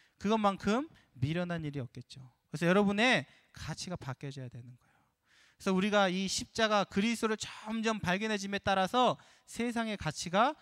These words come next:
가치 없음으로 보이는 거예요. 전에는 내게 너무나 소중하고 귀했는데 소중해지지 않는 거예요. 왜? 진짜 중요한 것을 봤기 때문에.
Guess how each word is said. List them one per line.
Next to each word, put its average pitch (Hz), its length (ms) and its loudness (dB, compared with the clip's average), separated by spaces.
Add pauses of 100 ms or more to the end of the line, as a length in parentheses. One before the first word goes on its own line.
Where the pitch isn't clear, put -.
(120)
가치 - 380 -4
없음으로 170 380 -4
보이는 127 460 -6
거예요. 147 220 -20 (540)
전에는 233 380 2
내게 220 200 2
너무나 247 460 2
소중하고 247 460 2
귀했는데 220 760 0 (300)
소중해지지 208 720 -6
않는 123 300 -8
거예요. 123 340 -20 (340)
왜? 135 280 -4 (260)
진짜 214 640 0
중요한 180 400 -6
것을 170 240 -6 (100)
봤기 - 320 -6
때문에. 135 520 -10